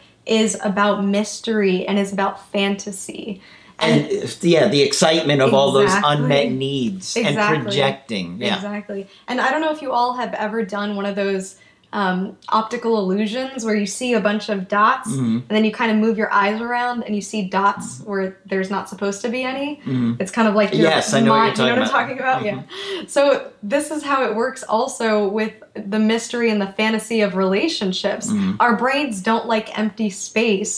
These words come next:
Speaker 1: so our brains make up for that space by creating something there.
Speaker 2: Mm-hmm.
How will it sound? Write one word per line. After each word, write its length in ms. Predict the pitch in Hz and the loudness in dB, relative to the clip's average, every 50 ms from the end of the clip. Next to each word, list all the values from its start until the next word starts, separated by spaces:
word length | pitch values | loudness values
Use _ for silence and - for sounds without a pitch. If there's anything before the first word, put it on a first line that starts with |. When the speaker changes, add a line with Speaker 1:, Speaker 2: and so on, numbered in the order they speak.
| - - | -8 -6
Speaker 1:
so 140 | - 226 220 | -2 0 2
our 140 | 220 214 202 | 2 2 2
brains 440 | 185 208 226 233 240 240 233 208 - - | 2 0 0 0 2 0 0 -2 -2 0
make 340 | 214 214 208 220 226 226 - | 0 2 4 4 4 2 0
up 220 | - 247 - - - | -2 -2 -4 -4 -2
for 140 | - 220 202 | 0 0 2
that 220 | 202 208 - - - | 2 0 -2 -2 -8
space 320 | - - 196 202 196 - | -4 -2 0 0 -2 -2
by 160 | - 202 196 196 | -2 -2 -2 -2
creating 440 | - - 226 220 214 208 208 202 190 | -4 -4 -2 0 0 0 0 -2 -4
something 420 | 190 - 202 196 190 196 190 185 180 | -4 -6 -6 -4 -4 -2 -2 0 0
there. 400 | 190 190 190 208 - - - - | 0 0 0 0 -2 -4 -4 -2
Speaker 2:
Mm-hmm. 260 | 247 233 110 110 104 | -2 0 0 0 0